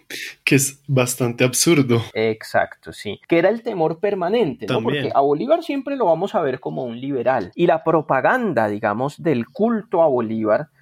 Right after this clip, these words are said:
Speaker 2: tanto del culto conservador como, como del, de, incluso del culto más reciente, pues, eh, la idea de un Bolívar monárquico es, eh,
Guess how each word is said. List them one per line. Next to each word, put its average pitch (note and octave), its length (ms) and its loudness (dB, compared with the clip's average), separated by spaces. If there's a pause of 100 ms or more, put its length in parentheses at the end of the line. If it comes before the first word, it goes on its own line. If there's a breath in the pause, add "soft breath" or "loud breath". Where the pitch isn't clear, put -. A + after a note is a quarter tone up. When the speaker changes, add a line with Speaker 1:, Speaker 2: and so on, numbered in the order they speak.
(120)
Speaker 2:
tanto A#2 280 -4
del G2+ 140 -4
culto C3+ 320 -6
conservador C#3+ 1000 -2
como, G2 460 -6
como G2+ 340 -8
del, F#2+ 300 -8
de, E2+ 400 -8
incluso A2+ 400 -4
del B2+ 160 2
culto B2 680 0 (540 soft breath)
más D3+ 340 0
reciente, D3+ 720 -4 (500)
pues, C3+ 240 0
eh, A2 180 -2
la A2+ 160 -2
idea A2+ 300 2
de C#3+ 80 2
un D3 120 0
Bolívar D3 440 2
monárquico A#2 720 -2
es, F2 280 -4
eh, A2+ 460 0